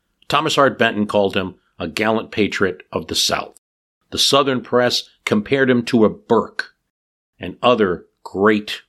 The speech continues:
orators that would have been celebrated at the time. And a lot of people were shocked by the boldness of what Hayne had said. It seemed to be so true because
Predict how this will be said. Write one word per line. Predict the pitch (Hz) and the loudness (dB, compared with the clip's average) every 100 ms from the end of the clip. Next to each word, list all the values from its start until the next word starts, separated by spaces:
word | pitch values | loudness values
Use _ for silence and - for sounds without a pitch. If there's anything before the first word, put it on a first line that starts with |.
| _ | _
orators | - 95 85 71 - 65 - | 0 2 2 0 -6 -10 -8
that | 80 90 | -12 -4
would | 87 | -2
have | - | -2
been | 90 85 | -2 -2
celebrated | - 104 92 95 87 | 0 0 0 0 -2
at | 85 - | -4 -6
the | |
time. | 78 - 76 71 - _ _ _ _ _ _ _ _ | -6 -6 -6 -8 -14 _ _ _ _ _ _ _ _
And | 90 | -2
a | 95 | 2
lot | 135 | 2
of | 180 | 0
people | 147 147 | -2 0
were | 135 | 0
shocked | - 123 117 - - _ - | 0 0 -2 -6 -20 _ -4
by | 113 117 | -2 0
the | 113 | -2
boldness | - 135 143 123 82 80 | -2 2 2 2 -6 -10
of | 80 | -10
what | 82 78 | -8 -8
Hayne | - 76 71 | -8 -10 -10
had | - | -10
said. | - - - - _ _ _ _ _ _ - | -6 -8 -8 -20 _ _ _ _ _ _ -4
It | 110 107 | -2 -2
seemed | - 147 170 170 160 | -2 0 0 -2 -2
to | 135 | -2
be | 107 120 113 107 104 _ | 2 2 4 4 2 _
so | - 160 143 | -4 -2 -2
true | - - 185 160 | -4 4 6 6
because | 110 110 - 160 131 98 95 | 4 -4 0 2 2 0 -4